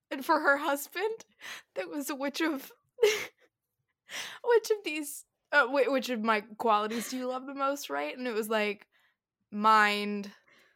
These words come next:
soul, booby, or something like that. <laughs> Like, that was the, and it was, like, a little checklist, and he had to, like,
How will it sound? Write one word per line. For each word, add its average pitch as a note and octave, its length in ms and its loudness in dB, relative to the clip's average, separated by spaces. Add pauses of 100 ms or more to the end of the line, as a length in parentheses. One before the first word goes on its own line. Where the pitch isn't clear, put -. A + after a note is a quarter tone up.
(540)
soul, G3+ 1000 2 (540)
booby, A#3 480 0 (280)
or C#4 120 0
something E4+ 340 2
like D#4+ 200 0
that. F4+ 280 4
<laughs> - 40 -6
Like, A#4+ 360 4
that G#4 260 2
was C#4+ 180 -2
the, C4 260 2
and B3+ 120 4
it A#3 80 6
was, A#3 120 -4
like, A#3+ 140 2
a A#3+ 60 -2
little A3+ 260 0
checklist, C#4 760 -4
and A#3 160 -4
he A3+ 60 0
had G#3+ 160 -2
to, G#3+ 60 -2
like, G#3 240 -2